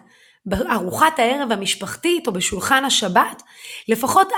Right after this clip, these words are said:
ארבע, חמש דקות שעושים סבב, וכל אחד אומר דברים שהוא מודה עליהם, או דברים שהוא שמח שיש לו,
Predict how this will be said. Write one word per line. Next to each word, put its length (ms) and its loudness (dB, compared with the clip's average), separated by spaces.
ארבע, 240 4
חמש 360 -2
דקות 420 0
שעושים 440 2
סבב, 640 2
וכל 400 4
אחד 340 4
אומר 340 4
דברים 200 -10
שהוא 280 2
מודה 260 -2
עליהם, 400 0
או 60 -10
דברים 300 -8
שהוא 180 -8
שמח 480 0
שיש 480 -2
לו, 180 -4